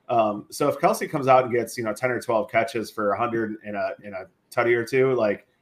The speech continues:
he's gotta be the M V P. Um, you know, so I, I have Kelce at sixteen to one, the odds. When I was, when I was thinking about this before I looked at the odds, um, I thought obviously the quarterbacks would be around two each, you know, plus two hundred each,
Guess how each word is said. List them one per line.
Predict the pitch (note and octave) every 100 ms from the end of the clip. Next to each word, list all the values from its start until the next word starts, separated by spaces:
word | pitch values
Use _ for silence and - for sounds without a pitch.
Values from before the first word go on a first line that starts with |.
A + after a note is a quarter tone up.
| _
he's | D3 E3
gotta | C3+ C#3
be | B2
the | A#2
M | G#2+ G2
V | F#2
P. | A2+ G2+ - _ _
Um, | A2+ G#2+ G2+ F#2 F#2 - _ _ _ _
you | A2+
know, | A2+ A2
so | G#2+ - A#2
I, | A2 B2 C#3+ - A#2
I |
have | F#3+ -
Kelce | C#3 C3 C3+
at | -
sixteen | C#3 B2+ B2+
to | A2+
one, | A2+ A#2
the |
odds. | A2+ A#2 A#2 A#2+
When | B2+
I | D#3
was, | B2 A2+ _
when | - C3
I |
was | C#3+ -
thinking | C3 C#3 C#3+
about | C#3 C3+
this | C3+ -
before | A#2 - A2+
I |
looked | G#2 G#2+ B2+
at |
the | C3
odds, | B2 C3+ C#3 - - _ _ _ -
um, | G#2+ G2+
I | G#2+
thought | - -
obviously | G#2+ A#2+ A2+ B2
the | A2+
quarterbacks | G#2+ A#2 A2+ A2 G#2
would | A2
be | G#2 G#2+
around | G#2 G#2
two | - A2 G#2+ A#2
each, | G#2+ B2 - -
you | A2+
know, | G#2
plus | A2 G#2 -
two | G#2+
hundred | G#2+ C3+
each, | C3 C#3+ -